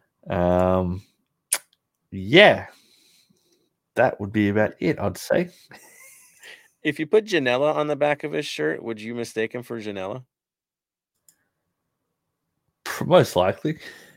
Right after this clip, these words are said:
Speaker 2: <laughs> It's the same story. Yeah. He kinda
Speaker 1: At,
Speaker 2: does
Speaker 1: at,
Speaker 2: some
Speaker 1: at,
Speaker 2: defensive things.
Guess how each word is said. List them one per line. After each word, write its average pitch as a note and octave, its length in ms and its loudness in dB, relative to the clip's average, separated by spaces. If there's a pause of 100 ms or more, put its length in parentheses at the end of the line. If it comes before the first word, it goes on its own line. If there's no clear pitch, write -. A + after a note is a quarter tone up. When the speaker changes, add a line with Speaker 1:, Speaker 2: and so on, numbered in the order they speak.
(360)
Speaker 2:
<laughs> - 60 -8 (300)
It's - 160 -4
the E4 80 2
same D#4+ 340 2
story. C#4 680 4
Yeah. B3 340 0 (720)
He F#4 100 -10
kinda D#3+ 260 8
Speaker 1:
At, - 80 2
Speaker 2:
does B3+ 160 6
Speaker 1:
at, - 80 2
Speaker 2:
some G3+ 100 -4
Speaker 1:
at, C#3+ 60 4
Speaker 2:
defensive C#3+ 500 -2
things. C3+ 640 -4